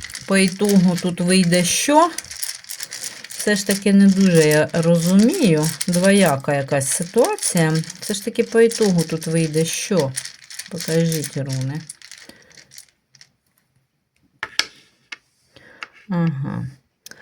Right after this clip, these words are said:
Ну, руни кажуть, що все ж таки для вас це буде ситуація не дуже ясна і чітка. І, скоріш за все, ви відмовитесь все ж таки, бо це ви вирішите, що цей вибір,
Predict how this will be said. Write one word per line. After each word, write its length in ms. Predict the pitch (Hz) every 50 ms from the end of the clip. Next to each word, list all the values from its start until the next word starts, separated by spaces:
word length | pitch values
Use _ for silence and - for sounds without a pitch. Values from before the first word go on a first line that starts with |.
| - - - - - - - - - - - _ _ _
Ну, 400 | - 208 220 247 294 285 - - _ _ _ _
руни 400 | 202 202 202 220 220 214 202 196
кажуть, 440 | 196 - 262 285 294 262 262 247 233
що 220 | - - - 220 196
все 260 | 196 - - 233 240
ж 140 | - - -
таки 540 | 226 214 202 - - 220 220 214 202 - - - _ _ _ _ _ _ _ _ _ _ _ _ _ _ _ _ _ _ _ - _ -
для 200 | 170 185 202 202
вас 280 | 196 190 185 185 -
це 120 | - 196 180
буде 520 | 175 175 185 170 165 180 175 170 - - -
ситуація 720 | - - 190 175 - - 185 170 165 156 135 - 175 165 165
не 160 | 170 170 165
дуже 480 | 160 165 170 151 156 160 151 143 135 - _ _ _
ясна 600 | - 160 170 170 175 175 - - 208 233 294 427 494 - _ _
і 140 | - - 175
чітка. 640 | 175 - - 190 190 - - - 254 262 294 330 311 _ _ _ - - - - - - - - - _ _
І, 240 | - 220 233 240 247
скоріш 340 | 240 - - 262 269 311 302
за 160 | 277 247 226
все, 280 | 226 233 - 254 247 240
ви 180 | 214 233 233
відмовитесь 760 | 214 220 208 196 214 220 220 208 175 147 143 135 - 127 131
все 220 | - - - 151 135
ж 120 | - -
таки, 240 | 131 127 - 139 139
бо 160 | 143 151 160
це 480 | 160 - - - 226 226 233 233 233 220
ви 340 | - 180 175 185 190 180
вирішите, 680 | 170 160 208 240 277 285 277 269 - 240 240 - 208 196
що 240 | 196 - - 180 170
цей 380 | 165 - - 196 185 175 165
вибір, 500 | 160 180 208 226 208 196 208 202 202 196